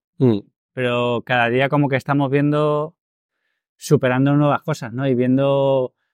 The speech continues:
Speaker 2: pasando cosas que antes no eran así. Y es como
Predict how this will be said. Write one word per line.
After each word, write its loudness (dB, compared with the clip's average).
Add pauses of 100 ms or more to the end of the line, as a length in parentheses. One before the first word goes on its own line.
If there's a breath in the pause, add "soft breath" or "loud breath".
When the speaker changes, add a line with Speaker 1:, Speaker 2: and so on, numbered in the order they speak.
(180)
Speaker 2:
pasando 0
cosas -2
que -4
antes -4 (120)
no 0
eran 0
así. -4 (720)
Y -2
es -4
como 0